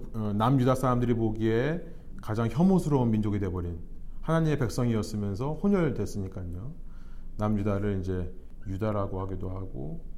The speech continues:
이게 이제 예루살렘의 수도. 그 다음에 아시리아. 아시리아가 이제 아수르기도 하는데, 수도가 아수르에서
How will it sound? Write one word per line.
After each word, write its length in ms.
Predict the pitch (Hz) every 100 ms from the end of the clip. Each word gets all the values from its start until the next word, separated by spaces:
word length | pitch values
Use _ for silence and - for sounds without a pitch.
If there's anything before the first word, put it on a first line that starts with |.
| - - - -
이게 200 | 98 107
이제 220 | 95 92
예루살렘의 600 | 90 101 107 101 95 95
수도. 320 | 87 - 90 - - - - - - - - - - - - - - - - -
그 100 | -
다음에 420 | 110 104 120 101 -
아시리아. 680 | - 104 - 147 139 104 85 - - - - - -
아시리아가 1000 | 107 101 - 131 127 120 127 160 165 107
이제 380 | 104 107 101 -
아수르기도 880 | - 98 - 135 131 127 113 113 110
하는데, 640 | 117 110 107 147 170 180 - - -
수도가 680 | - 160 147 156 170 175 - - - - - -
아수르에서 1600 | 107 117 - - - 143 139 131 117 107 90 110 107 151 220